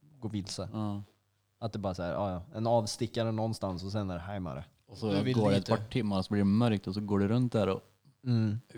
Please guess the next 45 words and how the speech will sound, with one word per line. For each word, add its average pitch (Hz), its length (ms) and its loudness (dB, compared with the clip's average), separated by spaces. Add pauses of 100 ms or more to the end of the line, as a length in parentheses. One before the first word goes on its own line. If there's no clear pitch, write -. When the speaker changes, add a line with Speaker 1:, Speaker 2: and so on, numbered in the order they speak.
Speaker 2:
Fy - 200 -14
fan. - 440 -14
Speaker 1:
Och 117 80 -2
så 120 60 4
är 117 120 6
det 113 60 2
ju, 104 140 0
de 110 200 2
är 110 60 4
ju 107 60 2
väldigt 107 460 0
spirituella 104 640 -2
också, 98 360 -4
så - 140 -10
de 98 220 -4
tror 104 400 -4
ju 107 100 0
verkligen 101 400 -2
på 95 60 -4
mycket 101 280 -4
andar. 104 520 0 (140)
Och 98 100 -14
det 98 120 -4
ska 104 120 -6
ju 101 60 -2
vara 95 180 -2
sjukt - 640 -4
mycket 95 280 -6
dåliga 95 400 -2
andar 92 380 -2
och 92 380 -2
dålig 98 440 -4
energi 90 460 -4
i - 20 -6
den 85 180 -6
där 85 100 -6
skogen. 87 440 -10 (420)
Speaker 2:
Mm. 107 300 0 (180)
Speaker 1:
Men 151 160 4
tydligen 135 360 2
ska 123 120 0
den 120 120 4
vara 101 140 2 (160)
fruktansvärt 101 800 -4
vacker. 101 360 -4